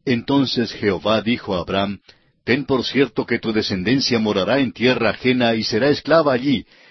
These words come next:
y será oprimida cuatrocientos años." En la Escritura se predice tres veces que esta gente sería expulsada de la tierra. Esa es la primera vez.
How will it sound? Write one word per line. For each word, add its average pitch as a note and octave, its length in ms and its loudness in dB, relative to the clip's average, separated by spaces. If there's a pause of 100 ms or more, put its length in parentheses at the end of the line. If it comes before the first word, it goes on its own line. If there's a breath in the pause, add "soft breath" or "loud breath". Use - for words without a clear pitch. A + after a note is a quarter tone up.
y C#3 100 2
será C#3+ 260 2
oprimida B2 520 2
cuatrocientos B2 960 0
años." E2+ 480 -4 (1120 soft breath)
En C3 160 0
la C#3+ 80 2
Escritura C3+ 560 0
se A2+ 160 0
predice G#2+ 400 -2
tres D3 320 0
veces A2+ 400 0
que F2 180 -4
esta G2 220 -4
gente A2+ 380 -4
sería A2+ 300 0
expulsada A#2+ 600 0
de G#2+ 80 -2
la F#2+ 140 -4
tierra. F#2+ 400 -4 (560 soft breath)
Esa A2 260 0
es F2+ 100 -2
la F#2+ 100 0
primera A2+ 340 0
vez. C#3 320 -2